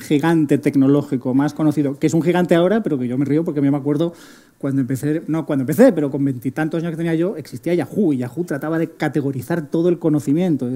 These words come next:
y Google no existía, y de repente, ay, llega el Sergey Brin y Larry Page y se les ocurre, no, las búsquedas hay que hacerlas de otra manera. Y se, resulta que han tenido tanto éxito que se han convertido en lo que se han convertido.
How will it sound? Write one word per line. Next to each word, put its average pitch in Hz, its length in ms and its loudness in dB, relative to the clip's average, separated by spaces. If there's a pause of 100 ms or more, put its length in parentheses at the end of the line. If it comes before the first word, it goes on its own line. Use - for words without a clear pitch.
(120)
y 151 80 -4
Google 156 300 0
no 165 120 0
existía, 165 460 -2
y - 20 0
de 160 100 0
repente, 131 380 -6 (160)
ay, 170 100 -16 (200)
llega 170 240 -4
el 147 100 -2
Sergey 160 380 -2
Brin 170 180 2
y 165 60 2
Larry 165 240 4
Page 180 240 0
y - 20 -2
se 151 140 -4
les 143 160 0
ocurre, 151 220 -4
no, 185 100 -4
las 131 120 -4
búsquedas 180 260 -4
hay 180 80 -2
que 180 40 0
hacerlas 165 380 -4
de 139 160 -2
otra 180 260 -4
manera. 135 480 0 (400)
Y 156 100 0
se, 165 300 -4
resulta 147 280 -2
que 180 60 0
han 180 60 2
tenido 180 140 2
tanto 180 260 2
éxito 190 300 0
que 160 80 -2
se 165 60 -4
han 175 100 -4
convertido 185 500 4
en 214 60 2
lo 160 80 2
que 147 60 0
se 160 60 -4
han 180 80 -2
convertido. 180 440 2